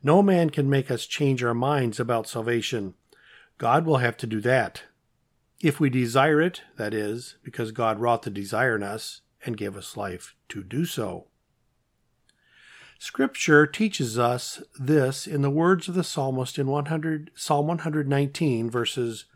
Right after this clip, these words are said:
one hundred forty-five and one hundred forty-six. I cried with my whole heart, "Hear me, O Lord, I will keep thy statutes." I cried unto thee, "Save me, and I shall keep thy testimonies."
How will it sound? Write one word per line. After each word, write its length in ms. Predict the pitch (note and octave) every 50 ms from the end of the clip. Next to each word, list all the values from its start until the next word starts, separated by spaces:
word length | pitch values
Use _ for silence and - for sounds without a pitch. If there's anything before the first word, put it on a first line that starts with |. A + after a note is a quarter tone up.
| _ _ _ _ -
one 180 | C3+ C3 C3+
hundred 260 | C3 C3+ C#3 C#3 C3 -
forty-five 760 | - D3 C#3+ C3+ B2+ - - - D#3 C#3 B2+ A2+ G#2+ A2
and 140 | A2+ A#2 A#2
one 100 | A#2 G#2+
hundred 240 | - B2 A#2+ A#2+ A#2
forty-six. 840 | - - A#2 G#2+ G2+ F#2+ - - D3 B2 G#2+ - - - - - _ _ _ _ _ _ _ _ _ _ _ _ _ _ _ _ _ _ _ _ _ - _ - - - - -
I 160 | - C#3+ C#3 C3+
cried 400 | C#3 - F3 F3+ F3+ G3+ G#3 F3+
with 180 | F3+ E3 -
my 220 | - D#3+ D#3 D#3 D3+
whole 300 | C#3 - F#3 G#3+ A#3 G#3
heart, 500 | - - A3 F3 G2+ F2+ - - - - _ _ _ _ _ _ _ _ _ _ _
"Hear 280 | _ - - G#3+ A3 F#3
me, 180 | C#3 A#2+ A2+
O 80 | A2 A2
Lord, 520 | G#2 G#2+ A#2 A#2 A#2+ B2 C3 C3+ C3+ C3+ - _ _ _ _ _ _ _ _ _ _ -
I 140 | - C#3 D3
will 140 | D3+ E3 -
keep 280 | - - - G#3+ - -
thy 200 | D#3 C3 C3 B2
statutes." 840 | - - - E3 D3+ C#3+ - - C3+ A#2 A#2+ B2+ - - - - _ _ _ _ _ _ _ _ _ _ _ _ _ _ _ _ - - - -
I 140 | D#3 D#3 C#3+
cried 300 | D3 - F3 F3+ F3+ F#3
unto 240 | F3+ E3+ - E3+ D3+
thee, 460 | B2+ A2+ A2 G#2 G2+ G2+ - _ _ _ _
"Save 480 | - - - - E3+ F#3+ G#3 F#3+ - -
me, 320 | B2+ G#2 F#2+ F#2+ - - -
and 120 | B2+ A#2+
I 80 | A#2 A2+
shall 220 | - - A#2+ A2
keep 320 | - - - D3 C#3 C#3+
thy 160 | - A#2 G#2+ G2+
testimonies." 880 | - - C#3 C3+ - - C#3+ B2+ A#2+ G#2+ G2+ G2 F2 F2 G2 - -